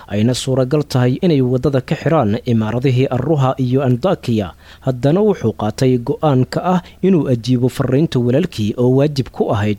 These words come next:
maadaama uu Alle dartii u weydiistay. Dabayaaqadii sanadkii shan boqol iyo lixdii hijriyada ayuu Mawduud u dhaqaaqay dhanka iyo Dimashq,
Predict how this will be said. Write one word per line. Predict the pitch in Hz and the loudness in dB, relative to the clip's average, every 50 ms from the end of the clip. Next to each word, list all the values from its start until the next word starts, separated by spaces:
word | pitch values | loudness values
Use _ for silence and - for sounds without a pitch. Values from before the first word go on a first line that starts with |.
| - - | -6 -4
maadaama | - 139 135 123 120 120 151 147 127 127 135 - | 0 0 0 0 0 0 2 2 2 2 2 0
uu | 135 131 - | 0 -2 0
Alle | 131 127 135 147 | 0 0 2 0
dartii | 147 131 160 - - - - 127 123 147 | 0 0 -2 -4 -4 -4 -2 0 0 0
u | - - 180 143 | 0 0 0 2
weydiistay. | 117 107 104 98 110 113 104 - - - 147 127 101 - - - - - - - - - - | 2 0 -2 -2 -2 -2 -2 -2 -2 -2 0 0 0 -2 -8 -16 -20 -20 -20 -20 -20 -20 -8
Dabayaaqadii | 139 127 139 131 151 156 156 156 - 226 202 214 202 | -4 -2 0 2 2 2 2 2 0 0 2 2 2
sanadkii | 175 - - 190 151 107 - - - 113 107 | 0 0 0 0 0 0 -2 -4 -6 -6 -4
shan | - - 139 135 131 | -2 0 0 0 0
boqol | 123 120 - 131 127 | 0 -2 -2 -2 0
iyo | 127 131 131 | 0 0 -2
lixdii | 139 135 - 143 135 131 120 | -2 -4 -4 -2 0 0 0
hijriyada | 113 127 120 110 131 120 127 160 180 156 120 104 101 104 104 - - | 0 0 0 0 0 0 2 0 0 0 0 -2 -2 -4 -4 -4 -2
ayuu | 123 120 127 147 143 131 127 | -2 0 2 2 2 4 4
Mawduud | 131 135 131 127 127 127 165 135 127 - | 4 4 2 2 2 2 2 2 2 0
u | 156 | -2
dhaqaaqay | 135 139 123 - 127 127 - 135 131 127 | -2 -2 -2 0 0 0 2 2 2 2
dhanka | 131 151 156 139 - 127 123 139 | 2 2 0 0 0 -2 -2 0
iyo | 139 127 123 131 131 | -2 -2 0 0 0
Dimashq, | 123 117 123 156 208 - - - 101 - | 2 2 2 2 0 0 -2 -4 -6 -6